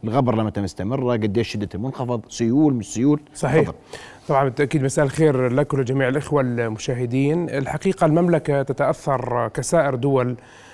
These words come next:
Speaker 2: آه، المنطقة بنظام جوي يعتبر غير اعتيادي لمثل هذا الوقت من العام.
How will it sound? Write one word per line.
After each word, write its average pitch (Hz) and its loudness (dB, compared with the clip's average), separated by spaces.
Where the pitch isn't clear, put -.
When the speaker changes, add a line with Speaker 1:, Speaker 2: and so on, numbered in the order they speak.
Speaker 2:
آه، 120 0
المنطقة 143 0
بنظام 123 2
جوي 131 2
يعتبر 127 0
غير 135 2
اعتيادي 123 0
لمثل 123 -4
هذا 123 -2
الوقت 120 -4
من 113 -4
العام. 120 -2